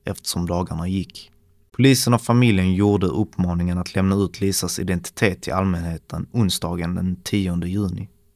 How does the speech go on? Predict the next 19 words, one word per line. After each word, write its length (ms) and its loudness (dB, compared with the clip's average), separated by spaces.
Efter 300 2
denna 200 6
presskonferens 1080 0
strömmade 580 4
det 140 0
in 320 4
nästan 400 0
tusen 440 2
människor 340 2
från 200 -2
hela 240 4
Sverige 480 0
för 160 -6
att 120 -6
hjälpa 240 -4
till 260 -4
i 40 -6
sökandet. 600 -6
Och 380 -2